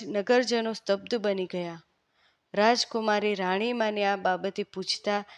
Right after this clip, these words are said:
રાણીએ રડતા રડતા સઘળી હકીકત જણાવી દીધી.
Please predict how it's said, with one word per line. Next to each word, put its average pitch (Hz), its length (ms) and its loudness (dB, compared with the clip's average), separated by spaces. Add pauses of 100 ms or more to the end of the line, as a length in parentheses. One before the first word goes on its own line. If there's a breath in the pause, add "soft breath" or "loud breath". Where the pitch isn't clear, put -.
(300 loud breath)
રાણીએ 233 420 6
રડતા 202 440 2
રડતા 220 380 -2
સઘળી 202 420 -4
હકીકત 220 460 -2
જણાવી 180 380 -4
દીધી. 165 440 -14